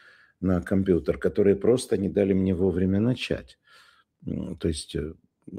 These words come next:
оно устанавливается, н-, надо нажимать на соответствующие кнопки. Нет, это не подделка, просто, э, ну, действительно, ну, действительно, компьютер живёт своей жизнью, то ли дальше будет.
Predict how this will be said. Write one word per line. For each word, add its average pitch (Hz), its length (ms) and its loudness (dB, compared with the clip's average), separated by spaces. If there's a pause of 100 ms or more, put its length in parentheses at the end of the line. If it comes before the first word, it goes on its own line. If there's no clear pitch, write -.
(140)
оно 104 260 4
устанавливается, 92 1120 2
н-, - 320 -6
надо 78 260 -2
нажимать 80 500 -4
на 76 60 -8
соответствующие - 800 -4
кнопки. - 360 -2
Нет, 151 320 2
это 98 280 4
не 95 320 6
подделка, 104 720 2
просто, 87 520 0 (720)
э, - 60 -2
ну, 82 760 2
действительно, 90 1200 2 (1080)
ну, 90 220 -6
действительно, 85 840 0 (1200)
компьютер 92 420 0
живёт 92 340 4
своей 95 300 4
жизнью, 76 460 -4
то 90 100 -2
ли 85 120 0
дальше 76 380 -4
будет. 82 320 -14